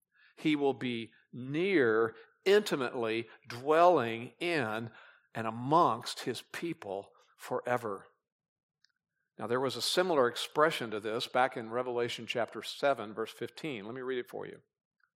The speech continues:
Revelation seven fifteen. "For this reason, they are before the throne of God, and they serve him day and night in his temple, and he who sits on the throne will spread his tabernacle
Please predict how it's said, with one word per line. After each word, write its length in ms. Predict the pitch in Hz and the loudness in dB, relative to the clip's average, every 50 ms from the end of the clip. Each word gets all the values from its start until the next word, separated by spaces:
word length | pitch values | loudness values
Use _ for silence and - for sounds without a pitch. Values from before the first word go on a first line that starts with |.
| _ _ _ _ _ _ _ _ _ _ _ - | _ _ _ _ _ _ _ _ _ _ _ -4
Revelation 420 | 135 117 123 123 123 120 - 123 | -2 2 2 2 2 2 0 -4
seven 300 | - - 139 143 147 147 | -2 0 2 2 2 0
fifteen. 460 | - - 147 - - - 123 104 104 | -4 -6 -6 -4 -6 -8 -8 -8 -8
"For 180 | - - 135 113 | -4 -2 -2 0
this 280 | 123 160 196 - - | 2 2 2 0 -2
reason, 460 | - 160 143 120 104 - 107 107 160 185 _ _ _ _ _ _ _ _ _ _ _ _ - | -4 -4 -4 -4 -6 -8 -10 -10 -12 -14 _ _ _ _ _ _ _ _ _ _ _ _ 4
they 120 | 135 143 | 6 8
are 140 | 143 139 131 | 8 8 8
before 420 | 127 123 113 - - 147 151 160 | 6 2 -2 2 6 8 8 8
the 100 | 160 160 | 6 4
throne 300 | 147 - 156 151 151 165 | -2 -2 0 0 0 0
of 140 | 170 160 - | -2 -2 0
God, 340 | - 120 110 104 107 120 143 - | 2 4 4 4 4 2 0 0
and 140 | 139 131 131 | -2 -2 -2
they 120 | 127 123 | -2 -2
serve 380 | - - - 180 185 190 185 143 | -2 -2 0 2 2 2 2 0
him 280 | 143 131 117 113 113 110 | -4 -6 -6 -8 -6 -2
day 380 | 131 135 147 156 165 180 180 | 0 2 2 2 2 0 -2
and 160 | 165 156 143 | -6 -6 -4
night 320 | 135 131 127 120 127 139 156 | -2 0 0 0 0 -2 -4
in 100 | 147 143 | -6 -8
his 140 | 156 156 - | -8 -8 -8
temple, 480 | - - 120 101 - 107 107 120 139 _ _ _ _ _ _ _ _ _ _ _ _ | -8 -10 -10 -8 -8 -8 -8 -8 -10 _ _ _ _ _ _ _ _ _ _ _ _
and 140 | 139 127 123 | -4 -4 -2
he 180 | 131 165 180 | -2 -2 -2
who 160 | 170 185 175 | 0 0 0
sits 400 | 156 - - - 185 185 180 - - | 0 0 0 2 2 2 2 0 -2
on 120 | 156 147 | -4 -2
the 80 | 143 147 | -4 -6
throne 560 | - - - 180 185 175 139 120 117 135 143 | -6 -6 -4 -2 0 0 0 0 -2 -4 -4
will 100 | 131 131 | -6 -6
spread 360 | - - - - 151 156 151 | -6 -6 -4 -2 0 0 0
his 160 | 143 139 135 | -2 -6 -8
tabernacle 760 | - - - 156 156 156 147 135 131 127 123 - 143 143 143 - | -10 -8 -6 -6 -4 -2 -2 0 0 0 -2 -2 -2 -4 -4 -4